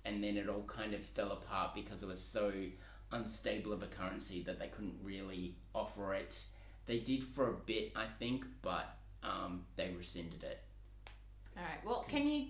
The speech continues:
Speaker 2: can you,
Speaker 1: yes.
Speaker 2: um, summarize the crypto crash just a little bit?
Speaker 1: Um, in the last couple of weeks, uh, pretty much anybody who's had cryptocurrency has lost the majority of its value.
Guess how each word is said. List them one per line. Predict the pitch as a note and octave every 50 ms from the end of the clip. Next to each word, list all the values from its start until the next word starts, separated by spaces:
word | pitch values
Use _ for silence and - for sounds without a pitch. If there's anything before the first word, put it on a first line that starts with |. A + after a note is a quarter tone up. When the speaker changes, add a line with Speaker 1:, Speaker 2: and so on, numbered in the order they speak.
| - -
Speaker 2:
can | - C#4 C4+
you, | C#4 C#4 C4+ C4
Speaker 1:
yes. | - - - -
Speaker 2:
um, | A#3 A#3+ B3 B3 B3 B3 B3+ A#3 - -
summarize | A#3 - - B3 A#3+ A#3 A3 G#3 G3 G3+ G3
the | G3
crypto | F3+ - - G3 - - F3
crash | - - G3+ E3 D#3+ E3 - - - -
just | - F3 E3+ - -
a | E3+ F3
little | E3 E3 D#3
bit? | D3+ D3+ C#3+ - - - - - - - - -
Speaker 1:
Um, | D3+ D#3 D#3 D3+ D3+ D3 D3+ D3+ - - - - - - - - - - - - - - - - -
in | D3 D3+ D3 D3 D3 C#3
the | C#3 C#3+
last | C#3 C#3 C3+ C#3 C3+ -
couple | C#3+ C3 C3+ C#3
of | B2+
weeks, | A#2+ B2+ A#2 - - - - - - - - - -
uh, | - A#2+ A2+ A2 A2 G#2+ G#2+ G#2 G2+ - - - - -
pretty | - A#2+ A2+ A2
much | G#2 G2+ G2+ G2+ - - - - - - - - - - - - -
anybody | A#2 A#2 A2+ A2+ G#2+ A2 G#2+ G#2+ G#2 G2+
who's | G2+ F#2+ G2+ F#2+ F#2+ -
had | - - F2+ G2 - - - -
cryptocurrency | - - A2 - - G2+ G2 F#2+ F#2+ F2+ F#2 F2+ - - - F2 E2+ E2+ E2 E2+ - -
has | F2 F2 E2+ E2 E2 - - - - - -
lost | F2 F#2+ F#2 F2+ E2+ - - - - - - - - - - - - - - F#2
the | F#2 B2 A2+
majority | G2+ F#2+ F2+ F2+ F2+ F2 D#2+ D#2+ D#2+ F2+ F#2+
of | G2 E2
its | E2+ D#2+ - - - -
value. | - C#2 C2 C2 B1+ C2 C2+ C#2 C#2+